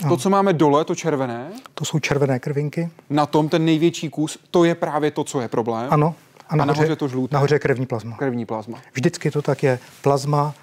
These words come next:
Speaker 1: takzvaný buffy coat, tedy bílé krvinky, s tím, co je, s tím, co je tam ještě dalšího, a červené krvinky.
Speaker 2: U kolika lidí je u nás každý rok diagnostikována nějaká forma leukémie?
Speaker 1: To jsou stovky, stovky lidí,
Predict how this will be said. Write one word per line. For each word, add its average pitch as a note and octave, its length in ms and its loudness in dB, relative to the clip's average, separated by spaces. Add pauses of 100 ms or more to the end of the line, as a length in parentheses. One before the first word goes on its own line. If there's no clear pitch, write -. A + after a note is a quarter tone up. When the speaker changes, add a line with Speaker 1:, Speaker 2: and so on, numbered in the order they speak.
(200)
Speaker 1:
takzvaný C3 360 0
buffy C3 300 -2
coat, C3+ 240 -2
tedy A#2 140 -4
bílé B2 260 -2
krvinky, C3 480 -2 (200)
s - 180 -6
tím, C3+ 220 0
co - 140 -2
je, A2+ 280 0
s - 140 -20
tím, B2+ 200 -8
co - 140 -2
je B2+ 260 4
tam B2+ 240 0
ještě B2 280 -2
dalšího, B2+ 540 -2 (360)
a B2 320 2 (200)
červené A2+ 340 -10
krvinky. G#2 420 -14 (360)
Speaker 2:
U C3 80 -4
kolika G3 320 0
lidí C3+ 240 0
je C3 60 4
u B2+ 100 -2
nás C3 200 -6
každý B2+ 280 -4
rok A#2+ 180 -4
diagnostikována A#2 960 -6
nějaká A#2+ 300 -8
forma A2+ 260 -8
leukémie? G#2+ 460 -12 (1900)
Speaker 1:
To C#3 100 -6
jsou F3+ 140 0
stovky, - 480 0
stovky - 420 0
lidí, D3 540 0